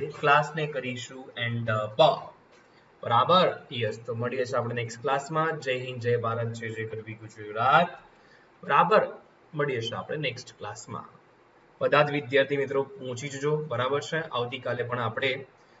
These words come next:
ફરીથી ચર્ચા કરીશું. પરીક્ષાની અંદર આપણને આ, આના તમામ પ્રકારના જે ક્વેશ્ચન આન્સર છે તેની આપણે વાત કરીશું.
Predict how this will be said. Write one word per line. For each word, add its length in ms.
ફરીથી 260
ચર્ચા 320
કરીશું. 400
પરીક્ષાની 540
અંદર 200
આપણને 480
આ, 300
આના 160
તમામ 340
પ્રકારના 300
જે 100
ક્વેશ્ચન 380
આન્સર 260
છે 200
તેની 220
આપણે 220
વાત 220
કરીશું. 420